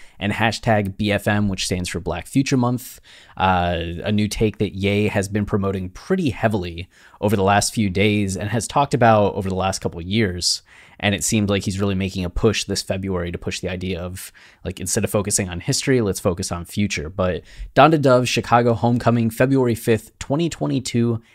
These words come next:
nine P M. Donda Doves versus Chicago Prep Credit Union One Arena. Everyone must wear black. So we have that, <laughs> uh, going on. Of course, everyone must wear black has been kind of the official rule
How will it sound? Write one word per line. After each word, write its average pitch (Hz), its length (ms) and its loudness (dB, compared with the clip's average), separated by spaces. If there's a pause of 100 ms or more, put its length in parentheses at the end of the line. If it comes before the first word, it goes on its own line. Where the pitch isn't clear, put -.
(180)
nine 92 460 0
P 101 200 0
M. 73 340 -8
Donda 113 320 4
Doves 117 300 4
versus 107 320 -4
Chicago 117 480 2
Prep - 400 -2
Credit 120 380 0
Union 110 400 0
One 113 360 0
Arena. 113 640 -2 (380)
Everyone 135 440 4
must 113 400 2
wear 104 420 2
black. 90 680 0 (380)
So 87 480 0 (140)
we 95 140 -4
have 107 240 2
that, - 560 0 (120)
<laughs> - 600 -4
uh, 104 240 6
going 110 300 6
on. 101 260 2
Of 98 100 -2
course, 131 300 6
everyone 120 320 4
must 110 180 2
wear 107 140 4
black 98 300 2
has 98 120 0
been 98 540 -4 (120)
kind 104 200 -6
of 95 80 -8
the 92 300 -4
official 110 440 -2
rule 104 540 -2